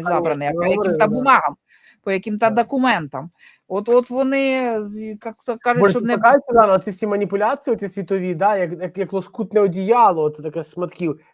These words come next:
Speaker 1: печворк такий, знаєте, куски, те туди, те туди, те переманила, там перекрутила. Друзі, реально це все дуже цікаво, і дай Бог, що ми могли разом з Ланочкою, з майстрами розбирати ці теми,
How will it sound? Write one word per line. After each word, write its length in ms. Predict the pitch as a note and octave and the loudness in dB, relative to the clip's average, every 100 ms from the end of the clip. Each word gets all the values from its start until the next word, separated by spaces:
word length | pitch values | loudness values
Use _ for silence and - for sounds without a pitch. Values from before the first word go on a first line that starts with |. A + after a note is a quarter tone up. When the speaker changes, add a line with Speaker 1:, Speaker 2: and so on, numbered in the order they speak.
| _ | _
Speaker 1:
печворк 500 | G#3 F#3 F3+ E3+ D3 | 4 4 2 -2 -2
такий, 220 | D#3 D#3 | -4 -6
знаєте, 220 | D3+ F#3+ | -4 -4
куски, 320 | F3 F#3 - D#3+ | -4 -8 -4 -2
те 160 | G3 | 0
туди, 320 | F#3 G3 F3 | 0 -2 -2
те 100 | D#3+ | -2
туди, 260 | E3 F#3 E3+ | -8 -4 -4
те 100 | D#3 | -4
переманила, 720 | D3+ G3 G3 G3+ G3+ F3+ D3+ - _ _ | -4 -2 0 -2 -2 -2 -4 -10 _ _
там 160 | F#3 | -6
перекрутила. 680 | F#3+ G3 F#3+ G3+ F#3 F#3 D#3 | -4 -4 -4 -4 -2 0 -2
Друзі, 460 | D3 A3+ F3 D#3+ - _ _ | 0 0 2 -2 -4 _ _
реально 400 | F3 A3+ B3 G#3+ | 0 0 0 -4
це 200 | F3+ A3 | -4 -6
все 180 | F#3 G3 | -6 -8
дуже 220 | F3+ F#3+ | -6 -8
цікаво, 560 | F3+ F#3+ A#3 C4 A3 F3+ | -8 -4 -2 0 -2 -4
і 60 | |
дай 160 | E3+ F3 | -4 -4
Бог, 180 | F#3+ G3 | -6 -6
що 120 | - | -10
ми 100 | F#3 | -8
могли 520 | F3+ F3 G3 F#3+ F3 D3 D3+ D3 | -6 -4 -2 -4 -6 -14 -20 -16
разом 300 | E3+ E3+ E3 | -12 -10 -10
з 40 | D3+ | -6
Ланочкою, 460 | F#3 F3+ - E3 | -6 -6 -12 -14
з 40 | D#3 | -10
майстрами 500 | D#3+ D3+ E3+ E3+ D#3+ | -12 -8 -6 -6 -4
розбирати 420 | D3+ D3+ E3+ D#3 | -6 -6 -6 -8
ці 140 | D3+ | -12
теми, 380 | D3 G3 G#3+ D#3 | -8 -6 -6 -8